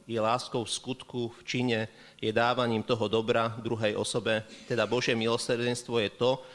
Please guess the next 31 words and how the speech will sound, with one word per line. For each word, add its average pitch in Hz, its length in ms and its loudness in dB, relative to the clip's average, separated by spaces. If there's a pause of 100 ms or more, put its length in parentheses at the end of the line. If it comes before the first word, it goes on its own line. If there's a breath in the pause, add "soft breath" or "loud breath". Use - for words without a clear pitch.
(180 loud breath)
čo 117 160 0
mi 113 80 2
dal 113 240 4
Boh. 104 260 0 (840 loud breath)
Milosrdenstvo 127 800 0
je 110 80 4
radikálna 123 640 2
láska, 110 480 0
ako 113 260 -2
Boh 120 300 0
miluje 113 320 2
človeka. 98 580 -4 (340)
Je 117 160 -2
to 107 160 2
láska, 113 320 2
ktorá 113 320 -2
nepozerá 107 560 -2
na 104 160 0
nič. 104 400 -4 (640 soft breath)
Keď 117 160 -2
budem 120 400 0 (800)
Božie 123 320 2
milosrdenstvo 120 720 0
nasledovať, 127 800 0
keď 120 140 -4 (100)
ho 120 80 -2
budem 117 240 2
uskutočňovať 117 880 -2
v - 80 -20
každodennom 113 560 -2
živote, 120 480 -2